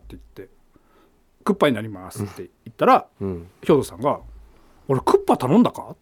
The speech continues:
Speaker 1: て言ったの。
Speaker 2: え？
Speaker 1: うん。で、
Speaker 2: もう、え、もう飲んでらっしゃる？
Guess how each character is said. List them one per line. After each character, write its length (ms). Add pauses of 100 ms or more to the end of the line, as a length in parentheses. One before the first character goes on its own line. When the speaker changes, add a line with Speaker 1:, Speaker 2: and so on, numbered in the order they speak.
(160)
Speaker 1:
て 100
言 280
っ 20
た 60
の。 60 (320)
Speaker 2:
え？ 0
Speaker 1:
う 80
ん。 140 (1900)
で、 100
Speaker 2:
も 140
う、 40
え、 180
も 360
う 20
飲 140
ん 20
で 60
ら 60
っ 20
し 80
ゃ 60
る？ 180